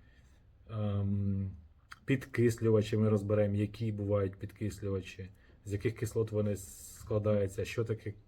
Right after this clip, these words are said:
які бувають кислоти, що таке сила дисоціації, що таке молекулярна маса. Ми будемо розбиратися так само по компонентам,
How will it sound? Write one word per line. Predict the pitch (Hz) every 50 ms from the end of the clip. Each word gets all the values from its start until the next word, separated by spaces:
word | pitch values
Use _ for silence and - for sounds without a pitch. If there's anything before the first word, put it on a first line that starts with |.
| _ -
які | 107 107 104 104 - 110
бувають | 107 107 110 107 104 -
кислоти, | - 110 - - 107 104 104 104 - - 101 95 - - - -
що | - - 113
таке | 107 107 - 110
сила | - - 120 110 113
дисоціації, | 104 104 95 - 107 - - 110 104 101 101 101 98 - - 98
що | 92 - 113
таке | 110 107 113
молекулярна | 107 110 110 107 107 - 107 107 107 101 98 104
маса. | 101 104 101 98 95 - - 95 92 - - - - - - - - -
Ми | - 107 110 110
будемо | 104 95 104 98 104 101 101 101
розбиратися | 98 95 92 92 104 104 98 95 - 92 - -
так | 98 - 95 -
само | - 104 92 95
по | 90 - - 123 113
компонентам, | - 120 104 95 104 104 101 107 123 131 143 139 131 - 135 131 135 131